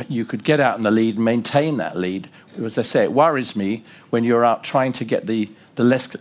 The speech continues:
experienced driver to do the same times as the quicker one who's pacing himself at a high speed, but perhaps he's, there's always a bit more there, like he could go a tenth or two quicker if he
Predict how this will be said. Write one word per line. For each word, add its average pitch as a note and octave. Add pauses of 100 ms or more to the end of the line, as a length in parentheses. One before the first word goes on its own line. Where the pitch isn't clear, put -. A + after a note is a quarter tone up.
experienced D3
driver A2
to -
do A#2
the G#2
same A2+
times A#2+
as G#2
the A2+
quicker -
one G#2
who's A#2
pacing D#3
himself G#2+ (280)
at G#2
a F#2+
high C3
speed, B2+
but - (260)
perhaps -
he's, A#2+ (340)
there's B2
always C#3
a C3
bit B2+
more B2
there, C3
like G2+
he G#2+
could C3+
go A2
a G2+
tenth G#2+
or G#2
two G2+
quicker -
if F#2+
he F#2+